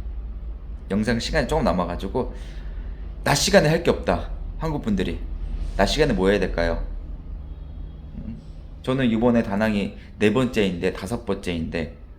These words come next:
네. 근데 이게 다낭을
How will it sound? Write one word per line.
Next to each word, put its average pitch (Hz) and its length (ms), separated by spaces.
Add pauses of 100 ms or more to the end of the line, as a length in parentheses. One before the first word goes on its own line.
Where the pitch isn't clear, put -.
네. - 320 (560)
근데 156 500 (1500)
이게 185 260
다낭을 196 420